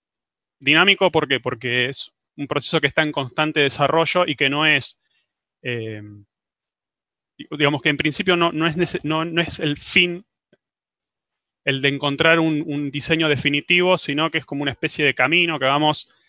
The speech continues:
eh, abordando y que en ese abordaje vamos a ir encontrarnos, encontrándonos con soluciones que se van, este, que se van mejorando con el paso del tiempo, y el tiempo es un funda-, es un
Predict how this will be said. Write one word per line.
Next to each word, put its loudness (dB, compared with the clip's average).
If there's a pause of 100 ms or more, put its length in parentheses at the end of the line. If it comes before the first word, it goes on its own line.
(1200)
eh, -10 (560)
abordando 6
y 4
que 0 (100)
en -4
ese 2
abordaje 4
vamos 0
a -2
ir -2
encontrarnos, -4 (160)
encontrándonos -4
con 0 (1300)
soluciones 2
que 2
se 0
van, 4
este, -4
que -2
se 2
van 6
mejorando 4
con 6
el 4
paso 6
del 8
tiempo, 6
y 6
el 4
tiempo 4
es -2
un 2
funda-, 0
es -6
un -8